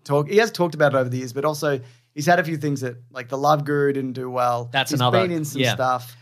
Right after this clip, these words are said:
Speaker 2: That's another thing I think
Speaker 1: He
Speaker 2: as
Speaker 1: did
Speaker 2: well.
Speaker 1: the Pentaverance.
Speaker 2: He did the Pentaverance.
Speaker 1: Or whatever it was on Netflix,
Speaker 2: Yeah, yeah, you know,
Speaker 1: which
Speaker 2: you're
Speaker 1: people
Speaker 2: right.
Speaker 1: didn't love.
Speaker 2: Um, I think you're probably right. If he'd had a string of hits,
Speaker 1: Yeah.
Speaker 2: I think people would be like, "Oh my God, Austin,"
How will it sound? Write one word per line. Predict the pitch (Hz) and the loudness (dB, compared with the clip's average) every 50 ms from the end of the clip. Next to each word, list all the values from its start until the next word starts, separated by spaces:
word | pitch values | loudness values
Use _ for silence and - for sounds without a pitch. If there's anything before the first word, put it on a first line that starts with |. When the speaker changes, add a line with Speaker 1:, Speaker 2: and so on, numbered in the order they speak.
| _ - | _ -2
Speaker 2:
That's | 196 214 - | -2 0 0
another | 202 165 147 135 135 | 0 0 0 0 -2
thing | 120 147 131 117 | -6 -6 -6 -6
I | 117 113 | -6 -6
think | - 123 | -8 -6
Speaker 1:
He | 113 | -4
Speaker 2:
as | 117 | 0
Speaker 1:
did | 160 208 | 2 2
Speaker 2:
well. | - 202 185 | 4 2 2
Speaker 1:
the | 117 | 2
Pentaverance. | 143 185 180 165 - 147 151 156 156 151 165 175 165 156 165 190 202 208 208 - - - - - - | 0 -2 -2 -2 -2 0 0 0 0 -2 -4 -4 -4 -2 -2 -2 -2 -2 -6 -8 -14 -18 -16 -10 -6
Speaker 2:
He | 139 | -2
did | 131 151 147 | -2 0 0
the | 139 | -2
Pentaverance. | 120 143 127 117 120 113 101 101 107 101 107 104 98 - 143 | -2 -4 -4 -2 -2 -2 -2 -4 -6 -8 -8 -10 -12 -8 -2
Speaker 1:
Or | 139 | 2
whatever | 139 143 139 135 | 2 2 2 0
it | 139 | -2
was | 135 143 139 | -4 -4 -2
on | 143 139 131 | -2 -2 -2
Netflix, | 131 131 131 120 131 147 147 151 147 | -2 -4 -6 -6 -8 -6 -6 -6 -4
Speaker 2:
Yeah, | 143 143 | -4 -2
yeah, | 127 117 110 | -2 -2 -2
you | 110 123 | -2 -2
know, | 135 | -2
Speaker 1:
which | 139 143 | 0 2
Speaker 2:
you're | 156 143 | 2 2
Speaker 1:
people | 127 101 95 | 2 2 0
Speaker 2:
right. | - - - | -2 -8 -10
Speaker 1:
didn't | - 135 131 127 | -10 -10 -8 -6
love. | 127 127 131 143 143 143 - _ _ - | -4 -2 -2 -4 -6 -10 -16 _ _ 2
Speaker 2:
Um, | 139 143 143 147 143 - - - _ _ _ _ _ _ _ _ _ _ _ _ - - | 2 2 4 2 0 -4 -8 -18 _ _ _ _ _ _ _ _ _ _ _ _ -4 -4
I | 208 | -2
think | 208 269 302 | -2 -2 -4
you're | 254 185 | -2 2
probably | 208 226 202 185 | 2 2 4 4
right. | 170 185 185 170 165 | 2 4 2 2 0
If | 170 - | -2 -4
he'd | 226 220 208 | -4 -2 0
had | 208 208 180 | 0 0 0
a | 147 | -2
string | - - - 180 160 143 | -4 -4 -6 -4 -4 -4
of | 123 117 | -4 -4
hits, | 123 151 139 120 123 - - - - - - _ - | -4 -4 -4 -4 -4 -8 -8 -8 -8 -8 -10 _ -2
Speaker 1:
Yeah. | 151 151 135 | 0 2 2
Speaker 2:
I | 156 156 | 2 2
think | 180 165 143 | 0 -2 0
people | 165 175 151 147 143 | 0 -2 0 0 -4
would | 135 | -4
be | 139 135 | -2 -2
like, | 127 131 135 131 - | 0 -2 -2 -2 -6
"Oh | 170 170 | -6 -4
my | 160 151 | -2 -2
God, | 147 151 156 156 | -2 0 0 2
Austin," | 147 156 147 - 127 120 | 2 2 2 0 -6 -8